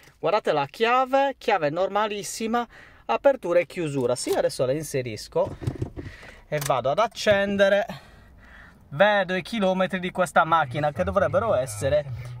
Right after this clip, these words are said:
duecento, quanti ne ha? Duecentododicimila, ragazzi, duecentododicimila chilometri zero undici, tutto analogico, accende al primo colpo,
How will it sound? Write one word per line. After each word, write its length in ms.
duecento, 1300
quanti 240
ne 100
ha? 100
Duecentododicimila, 1700
ragazzi, 640
duecentododicimila 1200
chilometri 480
zero 300
undici, 600
tutto 720
analogico, 1400
accende 1080
al 240
primo 760
colpo, 760